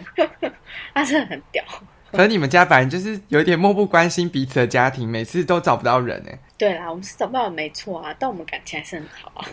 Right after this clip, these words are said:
Speaker 2: 是，那也不能说是漠不关心哦。每次我去他们家的时候，就是，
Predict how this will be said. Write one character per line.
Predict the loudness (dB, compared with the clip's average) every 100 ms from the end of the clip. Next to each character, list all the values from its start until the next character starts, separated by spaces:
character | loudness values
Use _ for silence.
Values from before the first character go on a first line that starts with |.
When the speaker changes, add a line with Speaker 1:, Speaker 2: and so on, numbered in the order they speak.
| -10
Speaker 2:
是， | -6 -4 -2
那 | 2
也 | 2
不 | 2
能 | 0
说 | -2 -8 -4 -2
是 | -2 -2
漠 | -4
不 | -4 -4
关 | -6
心 | -6 -8
哦。 | -4
每 | -2
次 | 4
我 | 4
去 | 4 2
他 | 0
们 | 0
家 | 2 2
的 | 2
时 | 2
候， | 0
就 | 0 -2
是， | -2 -4